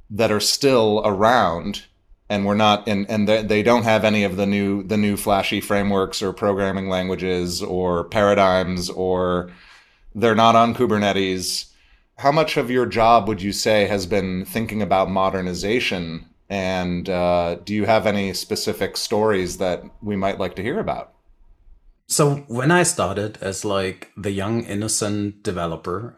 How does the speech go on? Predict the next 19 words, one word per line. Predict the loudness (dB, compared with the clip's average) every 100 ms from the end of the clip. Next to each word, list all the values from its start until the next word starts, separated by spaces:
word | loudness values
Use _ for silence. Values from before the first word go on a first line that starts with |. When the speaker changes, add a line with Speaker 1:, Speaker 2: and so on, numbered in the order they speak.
| -4
Speaker 2:
I | -2
obviously | -2 -2 -4 -4
started | -2 0 0 0 -4
with | -4 -4 0
state-of-the-art | 2 2 2 0 -2 -4 -6 -6 -4 -4 -4 -8
frameworks. | -8 -6 -6 -8 -8 -6
So | -4 -2 -4 -6 -12 -20 -20 -10
we | -4 -4 -4
did | -4 -2
not | 0 0 -2 -4
go | 0 0
with | 2 0 -2 -4
plain | -4 -2 -2 -2 -2 -4
enterprise | -4 -4 -4 -2 -2 -2
Java | 0 0 0 0 0 0
when | -2 -4
it | -4
was | -4 -6
released | -6 -4 -4 -4 -8 -12